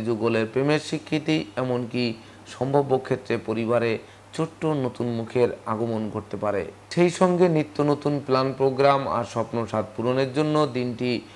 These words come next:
রেকর্ড হয়ে থাকবে। নতুন গৃহবাড়ি, ভূমি সম্পত্তি, ফ্ল্যাট বাড়ি, এমনকি যানবাহন, যানবাহন ক্রয়ের স্বপ্ন পূরণের দিকে ধাবিত হবে। না বুঝে চুক্তি সম্পাদন, বিনিয়োগ, চেক,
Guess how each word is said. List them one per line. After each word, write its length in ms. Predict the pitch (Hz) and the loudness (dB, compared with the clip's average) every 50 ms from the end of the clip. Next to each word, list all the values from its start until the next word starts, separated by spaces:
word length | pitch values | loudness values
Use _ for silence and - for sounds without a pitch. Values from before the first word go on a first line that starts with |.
| - - - - 113 | -20 -10 -4 0 0
রেকর্ড 320 | 127 120 - 120 113 113 110 104 | 2 2 2 2 0 0 0 -2
হয়ে 180 | 107 110 107 - 107 | -2 -2 -2 -2 -2
থাকবে। 320 | 104 98 101 104 107 104 98 - - - - - - - - - - - 113 - - 127 127 135 | -4 -4 -2 0 0 0 0 0 -6 -14 -20 -20 -20 -20 -20 -16 -14 -12 -12 -12 -10 -6 -4 -2
নতুন 260 | 135 135 - 151 156 151 147 139 | -2 0 0 0 0 0 0 0
গৃহবাড়ি, 500 | 147 147 165 165 160 151 151 151 151 151 151 135 | 0 2 4 4 6 6 6 4 4 2 2 0
ভূমি 200 | 127 123 139 143 143 - | 0 0 0 -2 -2 -2
সম্পত্তি, 560 | 147 143 143 139 - - 147 147 - - 147 147 143 - | -4 -4 -4 -4 -2 -2 -2 -2 0 0 2 2 2 2
ফ্ল্যাট 240 | 120 120 127 135 135 131 131 | 2 2 2 2 2 2 4
বাড়ি, 200 | 143 143 143 147 147 139 - - | 4 4 4 2 0 0 -2 -2
এমনকি 320 | 120 123 117 110 104 117 113 110 113 | -2 -2 -4 -2 -2 -4 0 2 2
যানবাহন, 520 | 107 107 117 113 120 120 117 117 120 117 - - - - - 110 | 0 0 0 -2 0 0 0 0 -2 -2 -4 -8 -12 -16 -6 -2
যানবাহন 480 | 120 117 127 135 131 131 131 143 135 131 120 - | 0 0 0 2 2 2 2 2 -2 -2 -4 -2
ক্রয়ের 320 | - 113 113 107 104 104 104 - | 2 4 4 4 4 2 0 -2
স্বপ্ন 240 | - 117 117 - 120 120 107 - - - - - - - - - | -4 -4 -4 -2 -2 -2 -2 -4 -6 -14 -20 -20 -20 -20 -10 -4
পূরণের 440 | - 143 147 151 147 147 147 143 131 117 117 | 0 2 4 4 4 4 2 2 0 0 -2
দিকে 240 | 131 123 - 131 131 127 120 110 | -4 0 4 4 4 4 4 2
ধাবিত 300 | 107 107 98 110 107 101 104 107 107 | 0 0 0 -2 0 0 0 0 0
হবে। 220 | 107 98 107 101 87 - - - - - - - - 123 | 2 2 2 2 2 0 -4 -12 -18 -20 -12 -6 -2 0
না 120 | 131 143 147 147 | 4 4 4 6
বুঝে 280 | 139 151 156 139 160 165 156 147 - | 4 2 2 4 4 2 2 2 -2
চুক্তি 280 | 131 117 - - 143 135 - | -6 -6 -2 -2 -2 -2 0
সম্পাদন, 480 | - 147 143 135 143 139 135 143 143 143 139 131 113 | -2 -2 0 2 2 2 4 2 2 2 0 0 0
বিনিয়োগ, 440 | 117 127 127 127 131 131 131 135 127 131 - - | 0 0 0 2 2 4 4 2 0 -2 -4 -2
চেক, 200 | 120 113 113 | -2 -2 -2